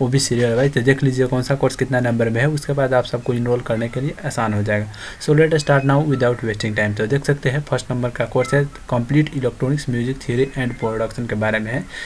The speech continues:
तो ये भी courses बहुत ही इंपॉर्टेंट है। ऐसे ही सारे courses में आपको certificate भी मिलेगा और इसका certificate valuable होता है, कहीं पर भी आप share कर सकते हैं। तो course में involve होने के लिए यहाँ पर देख सकते हैं, just simply यहाँ enroll पर click करके आप involve हो जाएंगे।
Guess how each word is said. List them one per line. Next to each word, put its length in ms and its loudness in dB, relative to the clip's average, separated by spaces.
तो 80 -4
ये 100 -2
भी 140 0
courses 320 -4
बहुत 280 -4
ही 40 -4
इंपॉर्टेंट 500 -2
है। 160 -6
ऐसे 260 2
ही 120 2
सारे 280 2
courses 300 -2
में 140 -2
आपको 240 -2
certificate 520 0
भी 120 -2
मिलेगा 340 0
और 160 0
इसका 280 -6
certificate 460 -6
valuable 520 0
होता 200 -2
है, 120 0
कहीं 280 0
पर 180 0
भी 140 -2
आप 160 -4
share 260 -4
कर 140 -2
सकते 320 -8
हैं। 220 0
तो 120 -2
course 320 -2
में 100 4
involve 300 2
होने 160 -2
के 120 -2
लिए 160 2
यहाँ 180 -2
पर 140 -6
देख 180 -2
सकते 240 -4
हैं, 140 0
just 280 -4
simply 320 -4
यहाँ 320 -4
enroll 280 2
पर 180 -2
click 280 -6
करके 280 -2
आप 260 -4
involve 300 -2
हो 140 -2
जाएंगे। 360 -2